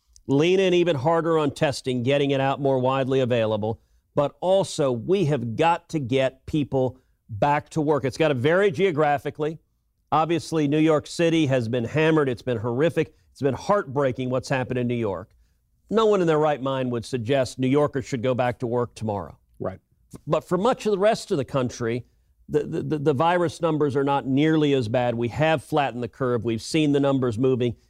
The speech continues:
Speaker 1: in the right direction. And, and, and we need to, to segment the population. For those who are really vulnerable, uh, the very elderly, uh, those with serious health issues, they ought to remain,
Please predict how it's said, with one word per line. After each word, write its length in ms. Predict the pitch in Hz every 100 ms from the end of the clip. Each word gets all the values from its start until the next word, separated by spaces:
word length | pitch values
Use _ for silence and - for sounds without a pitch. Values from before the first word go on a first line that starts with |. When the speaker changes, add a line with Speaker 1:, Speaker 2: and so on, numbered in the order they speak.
| _
Speaker 1:
in 160 | 131 131
the 80 | 127
right 260 | 135 135
direction. 640 | 120 120 123 120 - 113
And, 180 | 113 139
and, 240 | - 143 135
and 180 | 151 151
we 100 | 156
need 300 | 190 214 151
to, 200 | 165 - _ _ _ -
to 120 | 156
segment 640 | - - 208 180 175 160
the 60 | -
population. 800 | - 147 143 151 185 190 - 113
For 140 | 104 139
those 300 | 180 240 -
who 100 | 240
are 80 | 185
really 240 | 180 160
vulnerable, 480 | 139 127 92 - - _ _ _ _ -
uh, 200 | 113 113
the 100 | 120
very 260 | 131 143 156
elderly, 440 | 156 123 90 76 _ _ _ -
uh, 160 | 113 113
those 300 | 139 151 127
with 140 | 143
serious 580 | - - 190 180 160 -
health 260 | 175 160 143
issues, 420 | 120 - 117 123
they 140 | 175
ought 140 | 214 214
to 60 |
remain, 500 | 196 175 180 175 170